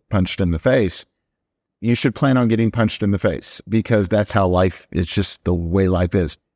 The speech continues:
Happened to me. It's happened to others. It'll happen to most of the people that are watching this or listening to this. So that's the first thing. Um, the second thing is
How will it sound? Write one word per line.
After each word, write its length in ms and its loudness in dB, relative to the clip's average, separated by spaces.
Happened 340 -4
to 100 -2
me. 460 2
It's 120 -10
happened 500 -2
to 300 -2
others. 380 2
It'll 280 0
happen 420 0
to 80 0
most 340 2
of 100 0
the 100 0
people 300 2
that 120 0
are 80 2
watching 380 0
this 280 -2
or 140 -4
listening 380 0
to 100 -4
this. 300 -8
So 360 2
that's 200 0
the 120 -4
first 280 -2
thing. 240 -12
Um, 560 0
the 100 -6
second 400 0
thing 260 2
is 380 0